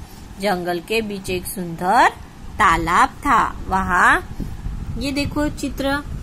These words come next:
किसका है? पर्वत। वहाँ पर्वत से दो ये चित्र हंस आते। वहाँ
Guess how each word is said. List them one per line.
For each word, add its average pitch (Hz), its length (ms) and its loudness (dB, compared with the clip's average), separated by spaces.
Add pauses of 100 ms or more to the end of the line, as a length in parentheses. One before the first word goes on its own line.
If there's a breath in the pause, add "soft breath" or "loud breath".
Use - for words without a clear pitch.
(120)
किसका 302 340 0
है? 440 360 2
पर्वत। 208 520 2 (440 loud breath)
वहाँ 180 580 2 (340)
पर्वत 214 460 2
से 175 320 -4
दो 220 520 2 (380)
ये 226 320 2
चित्र 277 360 -4 (520)
हंस 190 720 0
आते। 170 680 -2 (2500)
वहाँ 185 640 2